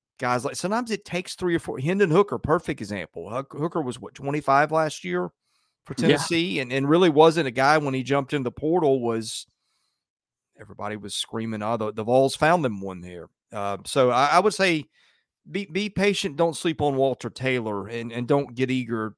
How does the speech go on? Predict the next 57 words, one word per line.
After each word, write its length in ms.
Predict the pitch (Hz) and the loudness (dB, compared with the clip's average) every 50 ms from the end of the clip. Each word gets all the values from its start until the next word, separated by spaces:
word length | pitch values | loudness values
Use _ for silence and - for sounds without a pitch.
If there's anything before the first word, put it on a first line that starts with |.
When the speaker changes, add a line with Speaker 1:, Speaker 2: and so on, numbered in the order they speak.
| _ - | _ -8
Speaker 1:
to, 140 | 117 117 | -6 -6
to 160 | - - - 107 | -6 -6 -8 -6
move 260 | 113 120 127 123 110 | -4 -2 -2 -2 -4
him 180 | 110 110 107 | -4 -6 -8
somewhere 360 | - - 127 110 104 101 101 101 | -8 -8 -8 -6 -4 -4 -2 -2
else, 240 | 101 92 - - | -2 -4 -6 -8
'cause 160 | - - 92 104 | -12 -12 -12 -12
I 60 | 110 | -12
think 280 | - - 139 131 117 - _ _ _ _ _ _ _ | -6 -4 -4 -4 -4 -8 _ _ _ _ _ _ _
there 120 | - 123 | -6 -2
might 260 | 120 131 139 143 135 - | 0 2 2 2 2 -2
be 100 | 135 123 | -4 -6
something 480 | - - 135 131 - - 123 117 113 | -4 -4 -4 -4 -6 -6 -8 -6 -6
there. 300 | 110 117 117 117 113 107 | -4 -4 -2 -2 -2 -4
It 80 | 104 - | -6 -6
just 240 | - 110 - - 120 | -10 -12 -10 -8 -6
may 160 | 113 113 110 | -4 -4 -4
be 200 | 98 110 107 107 | -6 -6 -8 -8
a 60 | 104 | -8
little 180 | 110 104 104 101 | -10 -12 -12 -8
further 320 | - - 113 101 101 95 | -4 -4 -4 -4 -4 -6
down 200 | 101 98 95 92 | -6 -8 -8 -8
the 60 | 92 | -8
line. 280 | 92 90 90 92 - - - | -8 -8 -8 -10 -12 -6 2
All 120 | 131 147 | 6 8
right, 240 | 151 139 120 - - | 8 8 6 4 0
Billy, 360 | 139 170 175 185 190 175 156 - _ _ _ _ _ - | 0 2 4 4 4 2 2 -4 _ _ _ _ _ 0
defense. 640 | - 190 180 - - 117 90 - - - - - - _ _ _ _ _ _ _ _ | 0 0 2 0 -2 -4 -4 -4 -6 -8 -8 -10 -12 _ _ _ _ _ _ _ _
And 160 | 113 113 113 | -10 -6 -6
we, 160 | 120 135 127 - - | -6 -6 -6 -10 -10
man, 220 | 120 120 120 110 | -8 -6 -4 -4
we've 200 | 113 135 139 - | -4 -6 -8 -6
taken 300 | - - 123 117 - 98 | -6 -4 -4 -4 -4 -6
a 20 | 92 | -4
long 300 | 90 104 113 113 110 98 | -2 -2 -2 -2 -4 -4
time. 440 | - 110 117 107 95 82 82 92 - _ - | -4 -2 -2 -2 -2 -4 -8 -10 -16 _ -6
Um, 320 | 110 107 101 101 98 95 156 160 - - | -2 -2 0 -2 -2 -2 -4 -4 -4 -6
Speaker 2:
<laughs> 180 | - - - | -8 -10 -12
Speaker 1:
w-, 240 | - - 113 120 117 | -12 -12 -12 -12 -6
w-, 0 | |
I 120 | - 127 127 | -2 -2 0
said, 320 | 185 - - 180 160 127 - - - - | 0 4 4 4 4 2 -2 -6 -2 0
I 60 | 160 | 2
said 160 | - 220 220 | 4 4 4
this 160 | 190 185 - | 4 2 2
would 100 | 202 170 | 2 2
be 160 | 147 170 156 139 | 2 -2 -4 -6
probably 460 | - - - 185 190 185 190 185 170 | -2 4 8 8 8 10 8 8 6
a 80 | 160 | 6
forty-five 520 | 139 - 185 170 170 156 143 - 156 147 135 | 4 4 2 2 2 2 4 4 4 4 4
minute 200 | 143 135 127 - - | 2 -2 -4 -6 -2
podcast 680 | 131 135 135 131 - - 123 120 117 113 107 - - - | 0 0 0 0 -2 -2 -2 0 0 -2 -4 -8 -12 -18
before 240 | 107 - 143 139 | -10 -6 -4 -4
we 120 | 123 117 107 | -4 -4 -4
did 220 | 98 120 113 95 | -4 -6 -6 -6
this. 280 | 107 104 101 92 - - | -6 -10 -10 -10 -12 -10
We're 280 | - 123 123 120 113 | -6 -4 -4 -2 -4